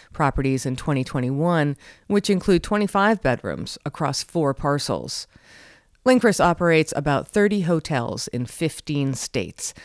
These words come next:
but the majority of them are in New England, Anderson said.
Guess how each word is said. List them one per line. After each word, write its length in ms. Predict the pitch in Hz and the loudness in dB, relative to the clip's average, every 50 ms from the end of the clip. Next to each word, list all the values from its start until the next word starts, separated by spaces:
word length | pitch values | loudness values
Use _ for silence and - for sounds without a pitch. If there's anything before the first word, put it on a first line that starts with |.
| - - _ | -20 -20 _
but 140 | - - 156 | -8 -6 -2
the 60 | - | 0
majority 640 | 165 170 170 160 220 247 262 233 190 151 143 135 131 - | 2 2 2 4 4 6 6 6 4 4 2 0 0 -2
of 160 | - 135 - | -4 -4 -2
them 300 | 131 117 110 113 117 - - | -2 -2 -2 -2 -2 -4 -4
are 160 | - 143 139 | -2 -2 0
in 120 | 135 135 | 0 0
New 160 | 139 135 131 | 0 0 0
England, 480 | 143 143 131 - 101 82 69 - - - _ - | 0 -2 -2 -4 -6 -8 -8 -10 -14 -14 _ -6
Anderson 440 | - 139 - - 123 - - 85 117 | -6 -4 -4 -4 -8 -8 -8 -8 -8
said. 360 | - - 71 69 71 - 143 | -6 -6 -6 -6 -6 -8 -12